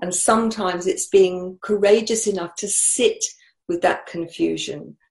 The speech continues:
that chaos, long enough to allow things to start to order themselves in a way that we can understand. And then you get that aha moment, "Ah, that's what it was about. That's the lesson. That's what I needed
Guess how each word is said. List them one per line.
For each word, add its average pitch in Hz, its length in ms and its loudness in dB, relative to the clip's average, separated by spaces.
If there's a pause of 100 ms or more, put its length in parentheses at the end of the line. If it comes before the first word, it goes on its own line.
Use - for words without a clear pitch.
that - 260 -2
chaos, - 800 -6 (540)
long 208 400 4
enough 156 680 -4 (440)
to 185 180 6
allow 185 520 4
things 180 460 -4
to 185 140 -8
start - 480 -4 (100)
to 170 300 -2
order 190 360 6
themselves 156 960 -8
in 165 160 -2
a 165 60 -4
way 165 280 -2
that 160 160 -6
we 165 120 -4
can 160 180 -12
understand. 160 880 -4 (360)
And 170 160 0
then 180 160 0
you 175 100 0
get - 200 0
that 151 220 -6
aha 160 440 -4
moment, 156 360 -8
"Ah, - 220 -14 (760)
that's - 340 -8
what 160 140 -10
it 127 100 -8
was 147 140 -10
about. - 320 -10
That's - 420 0
the - 140 0
lesson. - 500 -10
That's - 340 0
what 175 160 -4
I 165 100 -4
needed 160 420 -6